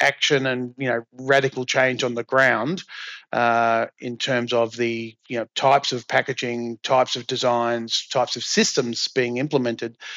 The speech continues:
um, compared to what we're dealing with here, which is a little, um, disconcerting, 'cause I, I would s-, think to, you know, you would like to get off the plane, um,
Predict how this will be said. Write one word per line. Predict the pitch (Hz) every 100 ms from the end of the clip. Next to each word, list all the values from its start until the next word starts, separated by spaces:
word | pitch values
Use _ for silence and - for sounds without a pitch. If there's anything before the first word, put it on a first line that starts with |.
| - - -
um, | 117 113 113 113 _
compared | - 120 131 123 120
to | 120 113 113 127
what | 120
we're | 120
dealing | 120 120 117
with | 110
here, | 107 127 110
which | 117
is | 151 - - - - - _ _ _ -
a | 147
little, | 175 190 165 143 131
um, | 123 120 120 113 110 _ _ _ _ _ - _
disconcerting, | 165 160 135 - 160 233 302 -
'cause | 143
I, | 127
I | 127 123 120
would | 123 117 123 123
s-, | - - - - -
think | - 156 156
to, | - 139 127 120 - - - - _ -
you | 135
know, |
you | 131 151
would | 139 165
like | 160
to | 139
get | 123 135
off | 143
the | -
plane, | - 143 143 139 131 131
um, | 127 127 127 127 123 120